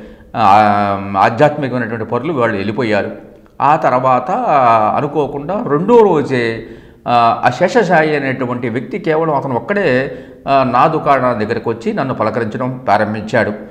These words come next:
ఓ, ప్రారంభించి మొదట, ఆ, సాయిరామ్ అని చెప్పేసి అంటాం, బాబా అని నన్ను పిలుస్తాం. ఆ, తర్వాత, ఆ, కాస్త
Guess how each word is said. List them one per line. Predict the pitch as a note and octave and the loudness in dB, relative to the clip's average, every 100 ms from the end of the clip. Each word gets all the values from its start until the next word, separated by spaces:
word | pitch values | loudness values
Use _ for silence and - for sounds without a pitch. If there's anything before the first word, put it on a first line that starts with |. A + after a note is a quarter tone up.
| - - _ - | -20 -20 _ 0
ఓ, | E3 E3+ | 2 2
ప్రారంభించి | E3+ E3 F#3 F#3 F3 - | 4 4 4 0 -4 -2
మొదట, | F#3 D3 D#3 F3 D3 C3+ B2 A#2 A2+ A2+ - - - C3+ | 0 0 2 4 6 6 6 6 4 2 -4 -12 -10 -2
ఆ, | C3+ B2+ B2 B2 | 0 2 0 4
సాయిరామ్ | C3 C#3 C#3+ C#3+ | 4 6 4 2
అని | C3+ | -2
చెప్పేసి | C3 B2+ B2+ C3 | -2 -2 -4 -4
అంటాం, | B2 C#3+ D3 D#3+ - - | -2 -2 -2 -6 -16 -2
బాబా | G#2 A#2+ C3+ | 6 6 8
అని | C3+ C3 | 6 6
నన్ను | A#2+ A#2 | 2 -2
పిలుస్తాం. | C3+ C3+ C3+ F3+ F3+ - - - | -4 -4 -2 -2 -2 -6 -16 -4
ఆ, | F3 F3+ F3 | 2 4 4
తర్వాత, | F3 E3+ E3+ E3+ | 4 4 4 6
ఆ, | E3 D3+ D3 C#3 C3 C3 C3 B2+ B2+ A#2 G2+ B2+ - - - B2+ | 6 8 8 8 8 6 6 6 6 4 4 0 -6 -6 2 2
కాస్త | - B2+ B2+ B2+ A2+ A2 G#2+ | 4 2 2 4 6 8 6